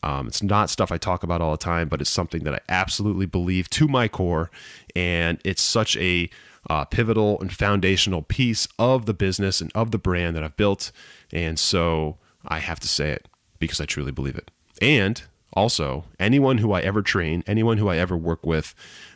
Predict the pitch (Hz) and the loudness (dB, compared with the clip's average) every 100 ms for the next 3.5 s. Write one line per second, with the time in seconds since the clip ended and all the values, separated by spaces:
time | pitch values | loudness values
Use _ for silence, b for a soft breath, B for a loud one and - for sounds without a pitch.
0 | B 82 92 104 101 104 101 87 - 92 | B 0 2 4 2 2 0 0 0 0
1 | 82 78 101 113 - 131 - 80 73 78 | 0 2 2 2 0 0 0 -2 -2 -2
2 | 78 78 73 78 76 - 80 - 101 90 | -2 -4 -4 -4 -4 -4 -4 -2 -2 0
3 | 87 - 123 - | 0 2 0 0